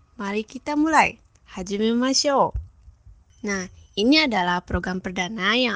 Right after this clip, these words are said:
akan membagikan informasi mengenai bahasa Jepang,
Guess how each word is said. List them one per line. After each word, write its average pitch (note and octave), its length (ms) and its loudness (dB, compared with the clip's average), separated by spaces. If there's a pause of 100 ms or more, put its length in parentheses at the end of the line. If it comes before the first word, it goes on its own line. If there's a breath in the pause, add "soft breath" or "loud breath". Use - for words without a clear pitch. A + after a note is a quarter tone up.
akan F#3+ 240 -6
membagikan G3 480 -4
informasi A3+ 720 -2
mengenai G3+ 640 0 (520)
bahasa F#3 320 -2
Jepang, A#3+ 480 -2